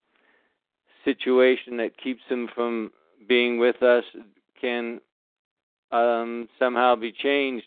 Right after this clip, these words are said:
if possible, where he would be able to join this fellowship. And we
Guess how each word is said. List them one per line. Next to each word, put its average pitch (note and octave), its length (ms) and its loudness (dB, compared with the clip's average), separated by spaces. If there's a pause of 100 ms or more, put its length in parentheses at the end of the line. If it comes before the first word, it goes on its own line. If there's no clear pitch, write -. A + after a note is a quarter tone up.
if A2 120 -2 (140)
possible, A2+ 640 0 (360)
where A2+ 200 4
he A#2+ 180 2
would A#2 200 -4
be A#2 80 2
able A#2 240 4
to G#2+ 100 -10
join A#2+ 420 -4
this A#2 140 -4 (140)
fellowship. A#2+ 580 0 (720)
And A2+ 180 -6
we A#2+ 160 -2